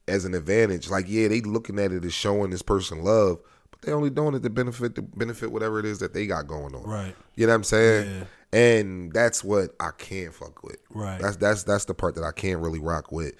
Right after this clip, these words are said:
Speaker 2: Yeah.
Speaker 1: When people out here doing that gay shit. Like, that's
Speaker 2: Yeah.
Speaker 1: like, dog, just let that man rest in peace. If you
Speaker 2: Yeah.
Speaker 1: loved him, love him. If you didn't, then keep it
Speaker 2: Right.
Speaker 1: pushing. You know what I mean? Like, for example, for me, like, I was a big Nipsey,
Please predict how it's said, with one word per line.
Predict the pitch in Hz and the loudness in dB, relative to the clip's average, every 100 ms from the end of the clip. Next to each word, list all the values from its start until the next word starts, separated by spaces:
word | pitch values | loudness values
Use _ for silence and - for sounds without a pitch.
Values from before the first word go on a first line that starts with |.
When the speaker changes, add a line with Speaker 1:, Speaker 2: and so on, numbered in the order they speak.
| 110 | -10
Speaker 2:
Yeah. | 107 98 95 | -8 -8 -8
Speaker 1:
When | 85 | -8
people | 82 98 - 80 | -4 -6 -4 -6
out | 78 | -4
here | 80 | -6
doing | 76 80 80 | -8 -8 -8
that | 76 71 | -8 -10
gay | 76 71 | -10 -10
shit. | - - - | -10 -12 -10
Like, | - - | -10 -4
that's | 87 95 95 | -2 -2 -6
Speaker 2:
Yeah. | - | -8
Speaker 1:
like, | 69 - - | -10 -12 -14
dog, | - 139 | -10 -10
just | 107 - | -10 -12
let | 117 | -10
that | 120 117 | -8 -8
man | 120 | -4
rest | 113 113 104 | -4 -4 -6
in | |
peace. | - 107 95 | -4 -4 -4
If | 107 | -4
you | 107 | -2
Speaker 2:
Yeah. | 101 | -2
Speaker 1:
loved | 113 110 | -2 -4
him, | 101 | -6
love | 95 101 | -4 -4
him. | 101 95 | -6 -8
If | 85 | -10
you | 85 | -10
didn't, | 73 95 87 90 - - - - - - | -6 -6 -6 -14 -18 -20 -20 -20 -20 -14
then | 110 | -6
keep | 135 107 | -4 -2
it | |
Speaker 2:
Right. | 120 | 2
Speaker 1:
pushing. | 139 131 - - | 2 2 -4 -4
You | 117 | 4
know | 127 | 4
what | |
I | |
mean? | 127 131 | 4 4
Like, | 123 117 | 4 4
for | 123 123 | 2 0
example, | 107 127 104 | 2 0 0
for | 101 104 | -4 0
me, | 113 80 - _ _ _ - _ - - _ - | 2 2 -2 _ _ _ -20 _ -20 -20 _ -4
like, | 98 | 2
I | 107 | 4
was | 135 | 4
a | |
big | 98 104 | 2 0
Nipsey, | 87 98 - | 0 -2 -4